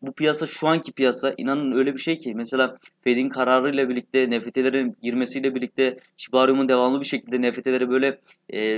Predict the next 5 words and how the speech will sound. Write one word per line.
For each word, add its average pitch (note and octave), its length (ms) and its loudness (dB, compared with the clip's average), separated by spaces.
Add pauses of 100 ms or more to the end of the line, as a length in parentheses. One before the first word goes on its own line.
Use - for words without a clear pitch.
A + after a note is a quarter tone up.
güzel A#2 480 0
bir C3+ 40 -6
şekilde C3 520 -2
bünyesinde B2+ 640 -2
bulundurması C3 680 -2